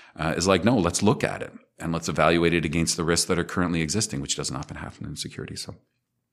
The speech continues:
uh, yeah, so that's a long-winded answer, but yeah, it's, it's,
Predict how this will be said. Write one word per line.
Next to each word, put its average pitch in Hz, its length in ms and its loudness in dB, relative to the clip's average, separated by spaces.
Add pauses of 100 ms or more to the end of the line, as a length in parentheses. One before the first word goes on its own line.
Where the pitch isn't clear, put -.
(360)
uh, 85 340 -4 (440)
yeah, 87 180 4
so 73 160 2
that's 85 140 2
a 95 40 4
long-winded 82 400 4
answer, 80 300 0
but 85 220 -2
yeah, 76 180 2
it's, 73 160 -6
it's, - 300 -6